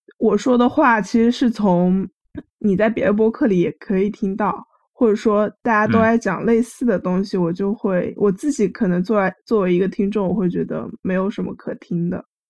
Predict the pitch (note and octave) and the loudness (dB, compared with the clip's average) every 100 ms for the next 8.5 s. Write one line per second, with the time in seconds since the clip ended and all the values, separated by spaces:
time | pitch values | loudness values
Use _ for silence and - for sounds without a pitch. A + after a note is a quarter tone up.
0 | _ _ _ _ - G#3 A#3+ C4 B3+ C#4+ | _ _ _ _ -2 2 2 2 2 2
1 | A#3 F3+ G#3+ A#3+ A#3 F#3 F3+ G#3 A3 F3 | 2 2 2 2 2 2 2 2 0 0
2 | F3+ F3 E3 F#3 A3+ G3+ D#3+ F3+ F#3+ G3 | 0 -2 -4 -4 -2 -2 -2 -4 -4 -4
3 | G#3 F3 - _ _ _ - - - - | -4 -6 -8 _ _ _ -20 -10 -8 -2
4 | D3 A2 A2+ A2 G#3 B3+ A3+ A3+ A3+ B3+ | 2 2 2 2 2 4 4 4 4 4
5 | B3 A3+ F#3+ B2 F3 G#3+ A3 F#3+ D#3 D3 | 4 4 4 4 4 4 4 2 -2 -6
6 | - F#3 F3+ A2 B2 B2 B2 A2+ G#2+ A2 | -4 -2 0 2 2 2 0 0 0 -2
7 | G#2 - G#2+ _ - - - _ - F3+ | -4 -6 -12 _ -20 -20 -20 _ 0 0
8 | B2+ G#3 F#3+ G3 | 0 0 2 2